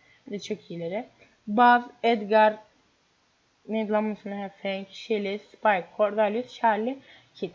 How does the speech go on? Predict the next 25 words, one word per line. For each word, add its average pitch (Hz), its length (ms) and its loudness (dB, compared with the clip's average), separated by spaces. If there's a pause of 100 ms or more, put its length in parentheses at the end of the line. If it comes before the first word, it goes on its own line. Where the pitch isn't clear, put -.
(600)
Çok 330 240 -10
iyileri 233 260 0
ise 415 340 -8 (140)
sekiz 269 380 -4
bit, 254 200 -6 (600)
Ems, 226 340 -2
B, 202 600 -6
Bibi, 214 540 -4 (440)
Bull, 208 480 0 (100)
Colt, 214 380 -2 (1160)
Crow, 208 340 2
Jackie, 202 640 -8
Leon, 202 440 0
Dynamite, 202 560 -2
Mortis, 202 640 -6 (840)
neydi 202 260 -8
lan 202 120 -4
bunun 190 100 -10
ismi? 185 280 -10 (160)
Piper, 214 500 2
El 185 200 -6
Primo, 220 540 -4 (640)
Rico, 233 480 2
Sandy, 254 680 2
Lola, 269 580 6